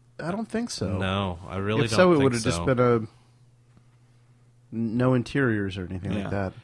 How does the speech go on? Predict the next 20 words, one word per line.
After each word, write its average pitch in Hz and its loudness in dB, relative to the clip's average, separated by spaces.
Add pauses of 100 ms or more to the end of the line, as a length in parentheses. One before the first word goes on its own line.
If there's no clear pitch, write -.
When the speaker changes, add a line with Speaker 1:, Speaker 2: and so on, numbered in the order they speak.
(140)
Speaker 2:
They 113 0
never 185 0
really 170 -2
got 110 -4
there. 67 -8 (200)
Speaker 1:
Yeah, 101 -6 (200)
it 120 -6
was 135 -4
impressive. 147 -2 (140)
It - -8
Speaker 2:
Yeah. 95 -2
Speaker 1:
looked 85 -4
good. 92 -6 (1300)
Speaker 2:
It - -8
was 107 -6
cool. 90 -4
I, 107 -2
I 117 -2
appreciated, 123 0
uh, 104 2